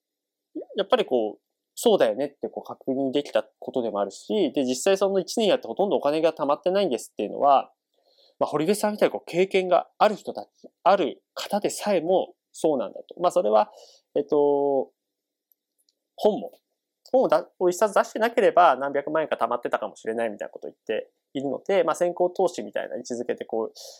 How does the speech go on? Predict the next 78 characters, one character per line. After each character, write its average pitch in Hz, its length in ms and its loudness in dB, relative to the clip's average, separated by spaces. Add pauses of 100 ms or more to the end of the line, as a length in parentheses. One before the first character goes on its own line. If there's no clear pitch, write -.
(140)
出-、 - 200 -8 (180)
パ 120 120 0
ブ 123 80 -2
リ 120 40 -14
ッ - 40 -12
シ - 180 -8
ャ 117 80 4
ー 117 40 -2
の 117 100 -6
役 110 200 -6
割 110 180 0
を - 120 -18
こ 92 80 -10
う - 20 -6
や - 80 -12
っ - 120 -20
て 113 80 -6
い 107 60 -6
る 120 100 -4
ん 110 40 -6
だ 98 100 -12
と - 120 -18
は 107 60 -10
思 104 100 -4
う - 20 -10
ん - 20 -10
で - 40 -14
す - 100 -18
け 196 60 -8
ど、 226 300 -2 (1300)
ま 233 100 0
あ、 - 20 -12
で 240 100 0
も 196 120 2
そ 208 260 0
う - 20 -8
い 220 100 -6
う 214 60 -4
そ 214 120 -6
の 214 160 -4
な 226 100 -2
ん 220 60 -4
か、 - 280 0 (1200)
そ - 200 -20
う - 20 -2
い - 20 -2
う - 20 -2
と 196 100 0
こ 208 80 0
ろ 208 100 4
ま 151 140 2
で 147 160 -4
あ - 120 -6
け 143 100 0
す - 120 -12
け 147 120 -2
に 151 120 -4
と 127 80 -2
い 92 100 -4
う 85 60 -18
か、 - 180 -8
こ - 160 -6
う 123 40 -4
話 127 240 -6
し - 80 -20 (120)
て 110 80 -4
も 107 140 -2
ら 113 80 2
っ 117 120 -8 (440)
て 127 300 2
い 123 120 -4
る 135 400 -4
こ - 140 -8
と 214 140 -8
も、 247 480 -2
な 196 120 -4
ん 185 40 -4
か、 - 260 -2